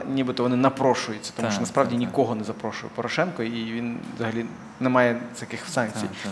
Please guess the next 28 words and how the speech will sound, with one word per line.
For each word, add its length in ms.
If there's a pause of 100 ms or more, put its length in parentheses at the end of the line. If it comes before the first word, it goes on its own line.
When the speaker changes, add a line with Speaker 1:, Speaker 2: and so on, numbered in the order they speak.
(120)
Speaker 1:
повноважень. 540 (600)
Е, 220 (100)
що 200
стосується 760
завтрашньої 720
поїздки. 480
Завтра 420
Петро 280
Порошенко 500 (100)
буде 240
у 260
Варшаві. 300 (200)
Speaker 2:
Так. 120 (420)
Speaker 1:
Е, 300 (140)
і 100
там, 440
е, 560 (220)
в 40
нього, 280 (140)
можливо, 640 (320)
буде, 380 (180)
неможливо, 400
а 40
вже 140
підтверджено, 500
що 120
буде 160
зустріч, 480